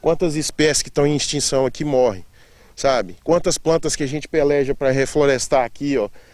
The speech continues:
e, e, e ter, como vocês estão vendo, piqui, aroeira, angico, cedro, goiabeira, morre tudo com um negócio desse aqui. O serviço de trabalho perdido três anos, cuidando, sabe? Aí os eucaliptos lá na ponta queimando, apesar do fogo ter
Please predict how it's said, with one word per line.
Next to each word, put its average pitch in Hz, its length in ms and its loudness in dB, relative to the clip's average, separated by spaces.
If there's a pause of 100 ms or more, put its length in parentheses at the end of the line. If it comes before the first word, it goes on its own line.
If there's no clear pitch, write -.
(160)
e, 131 80 -2
e, 135 680 0
e 139 40 -4
ter, 147 240 0
como 139 160 -2
vocês 147 140 -4
estão 151 180 0
vendo, 139 220 0
piqui, 147 500 -2
aroeira, 139 480 4
angico, 131 540 0
cedro, 143 440 0
goiabeira, 135 680 2 (320)
morre 160 260 2
tudo 170 320 -2
com - 100 -10
um 131 40 -2
negócio 120 340 0
desse 107 220 -4
aqui. 117 100 -4
O 113 60 2
serviço 147 300 -2
de - 40 -12
trabalho 151 320 2
perdido 147 340 -4
três 165 320 0
anos, 135 400 -2 (440)
cuidando, 127 520 0 (200)
sabe? 139 320 2
Aí 139 160 2
os 120 200 0
eucaliptos 143 480 0
lá 156 120 0
na 143 160 -2
ponta 143 320 -2
queimando, 131 540 -2
apesar 131 360 -2
do 139 100 -4
fogo 147 320 -6
ter 147 160 -6